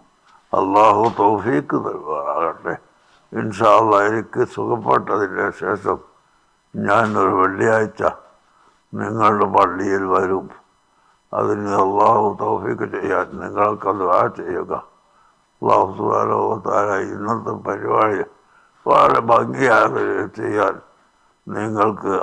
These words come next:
അല്ലാഹു തആല തൗഫീഖ് ചെയ്യുമാറാകട്ടെ. അവിടുത്തെ ഉലമാക്കളും സാധാരണക്കാരുമെല്ലാം യോജിച്ചുകൊണ്ട് അഹ്ലുസുന്നത്തി വൽ ജമാഅത്തിൻ്റെ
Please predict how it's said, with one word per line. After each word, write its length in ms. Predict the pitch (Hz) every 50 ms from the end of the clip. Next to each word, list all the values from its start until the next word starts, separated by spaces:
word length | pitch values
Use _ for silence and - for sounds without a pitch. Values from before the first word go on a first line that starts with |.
| 82
അല്ലാഹു 380 | 95 107 104 101 101 104 98 101 101 95
തആല 200 | - 101 98 95 104 104 104
തൗഫീഖ് 460 | 101 101 107 110 123 135 131 107 120 107 101
ചെയ്യുമാറാകട്ടെ. 960 | 95 95 92 90 87 87 85 85 90 87 85 95 95 92 87 90 - 92 87 82 - _ _ _ _ _ _ _ _ _ _ _ _ _ _ _ _ _ - 85 92 92
അവിടുത്തെ 380 | 104 107 107 101 90 - - 101 92 87 87
ഉലമാക്കളും 840 | 92 104 113 117 113 117 113 117 117 95 - 110 110 107 101 - - - - _ _ _ _ _ _ _ _ _ _ _ _ _ _ - -
സാധാരണക്കാരുമെല്ലാം 1300 | 120 113 113 110 120 120 117 110 117 117 101 107 104 107 110 107 101 98 98 98 95 101 107 101 98 90 95 - - - _ _ _ _ _ _ _ _ _ _ - 117 117
യോജിച്ചുകൊണ്ട് 1040 | 117 117 123 127 131 123 117 127 135 113 - - 123 117 110 110 101 95 98 95 90 - - _ _ _ _ _ _ _ _ _ _ _ - -
അഹ്ലുസുന്നത്തി 1000 | 107 - 120 120 127 123 - - - 127 120 113 113 113 117 113 101 - - 113 107
വൽ 160 | 107 104 104 92 110
ജമാഅത്തിൻ്റെ 800 | 110 110 110 113 113 117 117 117 110 101 - 113 113 104 107